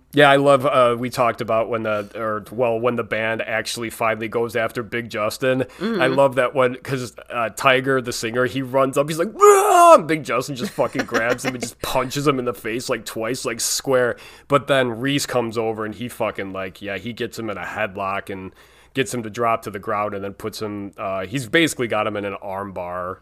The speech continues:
Speaker 1: Like, I, actually, I don't even know if it's an arm bar. I don't know my
Speaker 2: Well, that's
Speaker 1: my,
Speaker 2: like
Speaker 1: uh, submission
Speaker 2: when
Speaker 1: moves, but
Speaker 2: fucking, uh, Amber runs at him too, and he just literally, like, fucking clotheslines her ass.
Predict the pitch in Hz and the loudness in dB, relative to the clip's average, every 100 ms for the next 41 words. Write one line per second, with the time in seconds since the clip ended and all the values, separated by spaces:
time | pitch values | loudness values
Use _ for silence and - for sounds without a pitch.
0 | - 90 90 - _ 110 127 117 131 80 | -12 -10 -10 -14 _ -6 -6 -6 -8 -10
1 | 107 80 85 87 90 - 82 87 85 87 | -12 -12 -14 -14 -16 -16 -14 -12 -12 -12
2 | 87 87 - 85 85 87 - _ _ - | -12 -12 -12 -14 -14 -16 -18 _ _ -14
3 | 196 214 233 - 247 85 - 92 185 107 | -4 0 0 2 0 -2 -8 -8 0 2
4 | 98 90 90 - - 196 202 180 151 143 | 2 -2 -8 -12 -4 -4 -2 -2 -2 -6
5 | - - 151 131 127 117 - 160 185 190 | -10 -10 -8 -8 -10 -12 -8 -4 -2 -2
6 | 139 143 143 143 143 147 135 180 175 147 | -2 -4 -6 -4 -4 -6 -8 -6 -6 -6
7 | 147 147 147 143 147 151 147 131 131 - | -10 -12 -14 -10 -6 -4 -4 -6 -10 -10
8 | 143 139 139 127 123 - 160 151 156 143 | -8 -8 -8 -10 -14 -8 -6 -4 -6 -8
9 | 139 139 143 135 131 131 135 - | -10 -8 -6 -4 -4 -6 -8 -16